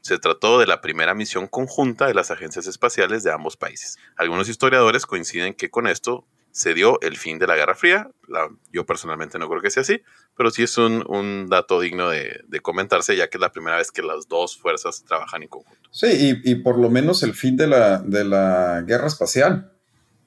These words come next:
Speaker 1: Sí.
Speaker 2: Sí,
Speaker 1: el fin de
Speaker 2: ok.
Speaker 1: la guerra espacial.
Speaker 2: De hecho, la misión esa que comentas, la misión que le da la vuelta a la luna, eh,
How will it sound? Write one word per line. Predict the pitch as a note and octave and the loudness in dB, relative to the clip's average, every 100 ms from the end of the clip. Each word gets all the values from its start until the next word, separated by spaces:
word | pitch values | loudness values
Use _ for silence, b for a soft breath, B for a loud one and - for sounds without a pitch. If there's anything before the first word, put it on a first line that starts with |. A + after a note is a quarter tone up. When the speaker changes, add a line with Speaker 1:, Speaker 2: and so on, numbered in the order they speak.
| _ _ _ | _ _ _
Speaker 1:
Sí. | - A#2 _ _ _ _ _ _ _ - | -6 -6 _ _ _ _ _ _ _ -12
Speaker 2:
Sí, | - | -6
Speaker 1:
el | F#2+ G2 | -2 -2
fin | |
de | G2 | 0
Speaker 2:
ok. | |
Speaker 1:
la | G#2 | 0
guerra | F2+ | 0
espacial. | G2 F2+ - - C3 | -2 -6 -10 -8 0
Speaker 2:
De | C#3+ | 2
hecho, | D3+ G#3 F#3+ | 2 2 4
la | B2 C3 | 6 6
misión | C3 - D#3+ | 4 2 2
esa | F3 F#3+ | 2 -2
que | F3 | -2
comentas, | B2+ C3+ C3 D#3 | -2 -2 0 0
la | |
misión | A#2 G#2 A#2+ | 0 0 -2
que | A#2+ | -2
le | C#3 G#2 | 0 4
da | A2 | 4
la | C3 | 4
vuelta | C3 B2+ D3 | 2 -2 0
a | |
la | A#2+ | 0
luna, | G2+ A2+ C3 C3+ B2 _ - | 0 2 2 0 -4 _ -6
eh, | G2+ F#2+ F#2 F#2 F#2 | -2 0 2 0 -4